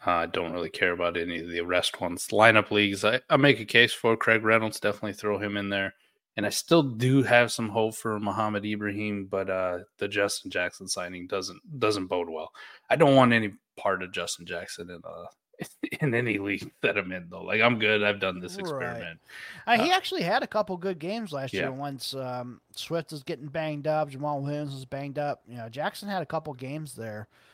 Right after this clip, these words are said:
Speaker 2: um, at the end of last year. So that at least makes me intrigued by him. I was never, like, big on
Speaker 1: Yep.
Speaker 2: him when he was with the Chargers.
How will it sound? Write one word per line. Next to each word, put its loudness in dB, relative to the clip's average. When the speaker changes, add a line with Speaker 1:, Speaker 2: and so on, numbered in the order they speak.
Speaker 2:
um, -10
at -12
the -10
end -8
of -8
last -8
year. -8
So -10
that -2
at -2
least -2
makes -6
me -4
intrigued -10
by -10
him. -10
I 0
was 0
never, 2
like, 0
big -2
on -2
Speaker 1:
Yep. 0
Speaker 2:
him -4
when -4
he -4
was -6
with -4
the -10
Chargers. -6